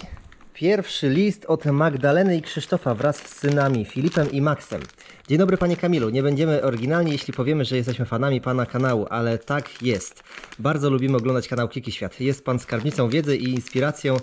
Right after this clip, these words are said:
dla wielu podróżników. Na jednym z filmów zauważyłem przygotowania do świąt i robienie sałatki warzywnej. Krojenie warzyw do sałatki jest bardzo żmudne i pracochłonne, więc lecę z pomocą. W naszym domu zawsze do krojenia warzyw używamy krajarkę do warzyw.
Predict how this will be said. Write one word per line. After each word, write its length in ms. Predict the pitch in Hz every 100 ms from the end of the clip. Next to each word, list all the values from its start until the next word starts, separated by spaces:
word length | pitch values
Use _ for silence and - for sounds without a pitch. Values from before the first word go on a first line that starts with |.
| - -
dla 140 | - 120
wielu 180 | 139 139
podróżników. 600 | 127 127 123 127 98 - - - 123
Na 60 |
jednym 240 | 135 156 139
z 60 |
filmów 320 | - 156 156 123
zauważyłem 420 | 131 127 135 143
przygotowania 600 | - 131 131 123 139 131
do 80 | 113
świąt 420 | - 165 170 -
i 200 | 139 147 131
robienie 360 | 123 123 143
sałatki 460 | 120 120 131 - 131
warzywnej. 440 | 127 127 104 85 - - -
Krojenie 380 | - 147 156 123
warzyw 320 | 139 139 135
do 120 | 123
sałatki 420 | - 117 135 -
jest 100 | 120
bardzo 260 | 113 123 123
żmudne 400 | 117 175 120 110
i 40 | 110
pracochłonne, 560 | 120 127 147 113 87 - - - 117
więc 200 | 156 127
lecę 300 | 135 - 127
z 80 | -
pomocą. 380 | 139 123 - 82 _ _
W 40 | 123
naszym 260 | 147 -
domu 180 | 131 139
zawsze 460 | 127 131 - 135 101
do 180 | 101 127
krojenia 520 | - - 123 139 131
warzyw 440 | 107 120 117 160 -
używamy 420 | 135 120 127 139
krajarkę 580 | 127 - 127 151 147 143
do 100 | 139
warzyw. 380 | 139 117 92